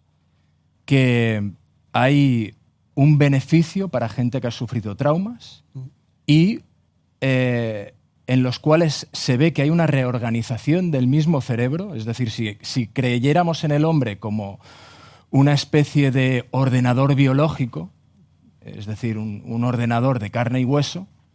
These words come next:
Speaker 1: y sangre y tendones, entenderíamos que, eh, está entendiendo, está descifrando la conciencia de una forma especial, limitada por el mundo en el que estamos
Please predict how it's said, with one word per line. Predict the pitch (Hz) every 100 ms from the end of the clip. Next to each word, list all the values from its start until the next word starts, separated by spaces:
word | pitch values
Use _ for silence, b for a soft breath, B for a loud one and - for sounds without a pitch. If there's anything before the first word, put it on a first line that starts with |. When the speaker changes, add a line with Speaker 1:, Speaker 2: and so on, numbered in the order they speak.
| -
Speaker 1:
y | 98
sangre | 131 127 131 139 165
y | 117 98 87
tendones, | 92 101 135 147 202 - - b b b b b b -
entenderíamos | 117 117 117 120 127 139 135
que, | - 135 156 -
eh, | 107 104 101
está | 98 -
entendiendo, | 110 113 113 117 120 120 113
está | 98 - 123 127 131 - _ -
descifrando | 117 127 - 123 131 127 139
la | 135
conciencia | 117 107 143 143 - 156 196 - _ _ _ _
de | 107 123
una | 131
forma | 131 131 131
especial, | - 113 143 143 104 92 b b b
limitada | 127 131 123 117 147 160 135
por | 113
el | 107
mundo | 113 131
en | 135
el | 127
que |
estamos | 127 151 147 107 98 -